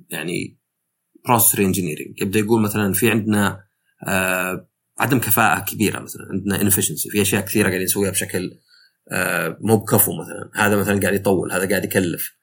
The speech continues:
آه، هذا مثلًا يعني ياخذ وقت، هذا ياخذ، آه، ما أدري مجهود إلى آخره. فهنا هذه ط-، طريقة، لكن طبعًا هذه مفروض إنها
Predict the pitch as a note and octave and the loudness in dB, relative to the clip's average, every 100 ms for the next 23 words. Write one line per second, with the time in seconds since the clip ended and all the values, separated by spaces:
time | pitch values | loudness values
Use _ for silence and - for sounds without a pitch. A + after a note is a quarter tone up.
0 | _ _ - F#2+ F2+ F2+ F2 F#2 G2+ G2 | _ _ -4 0 0 0 0 2 2 2
1 | G2 G2+ G2 F#2 F2+ F2 - _ _ _ | 2 2 0 0 -4 -8 -12 _ _ _
2 | _ F2+ D#2+ E2+ F2+ G2 - G2 F#2+ F2+ | _ -6 -4 -4 0 0 0 0 0 -2
3 | - - - - F#2+ F#2 F#2+ F2+ F#2+ - | -6 -8 -6 -4 -2 0 0 -2 -6 -8
4 | - D2 D2 - - _ _ _ _ _ | -12 -10 -10 -12 -18 _ _ _ _ _
5 | _ _ G2+ F2 G2 G2+ G2+ G#2 F2 - | _ _ -6 -4 -2 0 4 2 2 -4
6 | - _ _ _ _ _ _ _ _ _ | -16 _ _ _ _ _ _ _ _ _
7 | _ - - _ D3 C3 - F2+ - _ | _ -14 -14 _ 4 4 2 -4 -8 _
8 | _ _ _ - A2+ - D#3+ A#3 - - | _ _ _ 0 2 4 6 6 2 -4
9 | _ _ _ _ _ - D#3+ D#3 D#2 - | _ _ _ _ _ 0 2 2 0 -6
10 | - D#3+ D#3+ - A2 C#3+ D3+ F3 D#3+ - | 2 4 4 2 -2 0 2 2 2 -2
11 | - F#3+ F#3+ E3 F#3 F3 D3+ C3 C#3 - | -2 2 2 2 0 0 2 4 2 -2